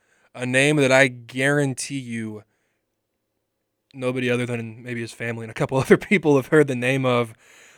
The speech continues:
But, uh, Georgia goes three and out on, I believe it was their second or third drive of the game. On their own twenty-four, halfway through the first quarter, you know,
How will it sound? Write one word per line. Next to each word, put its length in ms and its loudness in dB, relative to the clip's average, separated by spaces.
But, 260 4
uh, 320 10
Georgia 300 8
goes 180 12
three 220 6
and 100 10
out 240 8
on, 500 -8
I 80 -12
believe 220 -6
it 40 -4
was 120 -2
their 100 -6
second 280 -4
or 60 -4
third 280 -6
drive 420 -4
of 220 -10
the 100 -12
game. 460 -6
On 100 -8
their 140 2
own 160 4
twenty-four, 800 0
halfway 300 -4
through 140 -8
the 80 -8
first 320 -12
quarter, 460 -8
you 80 -12
know, 260 -8